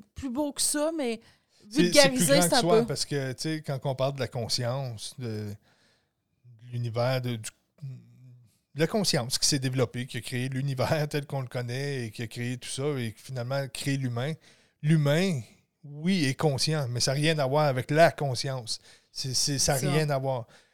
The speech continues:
Speaker 2: L'humain est conscient de son environnement, est conscient qu'il y a une conscience.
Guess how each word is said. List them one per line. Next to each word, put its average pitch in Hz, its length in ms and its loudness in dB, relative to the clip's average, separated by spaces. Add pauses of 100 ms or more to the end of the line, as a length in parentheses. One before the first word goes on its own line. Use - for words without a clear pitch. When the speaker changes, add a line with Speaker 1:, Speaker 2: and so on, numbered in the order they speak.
(160)
Speaker 2:
L'humain 143 480 0
est 135 160 -4
conscient 139 720 0 (180)
de 120 260 -6
son 123 220 -6
environnement, 123 560 -4
est 143 120 -4
conscient 151 600 -2
qu'il 156 140 -6
y - 20 -2
a 143 40 -8
une 139 60 -12
conscience. 151 720 -4